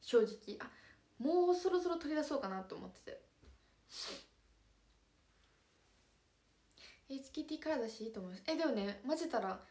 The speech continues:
混ぜる前は結構グラデーションになってて綺麗なのよ。「混ぜたらちょっとね」みたいな。混ぜる前に写真を撮っていただきたい。混ぜちゃったらもう、あの、ダメですね、写真は。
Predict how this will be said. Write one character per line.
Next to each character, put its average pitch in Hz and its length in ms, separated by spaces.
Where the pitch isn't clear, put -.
混 302 140
ぜ 679 80
る 349 60
前 247 160
は 208 120
結 403 260
構 214 160
グ 202 100
ラ 269 120
デ 311 80
ー 311 40
シ 311 60
ョ 311 40
ン - 40
に 285 60
な 294 60
っ - 20
て - 80
て - 60
綺 339 160
麗 269 100
な 180 120
の - 140
よ。 - 260
「混 320 80
ぜ - 120
た 349 80
ら 214 80
ち 302 100
ょ 277 40
っ - 40
と 202 100
ね」 180 160
み - 60
た - 80
い - 60
な。 208 60
混 262 140
ぜ 403 140
る 359 100
前 330 240
に 370 400
写 - 300
真 208 160
を 185 40
撮 196 100
っ - 20
て - 100
い - 60
た - 60
だ - 60
き - 100
た - 80
い。 - 120
混 311 120
ぜ 349 100
ち 359 100
ゃ 370 60
っ 370 80
た 370 120
ら 349 80
も 214 420
う、 196 40
あ 180 40
の、 185 160
ダ 196 100
メ 170 80
で 160 60
す - 120
ね、 185 100
写 190 140
真 180 240
は。 - 220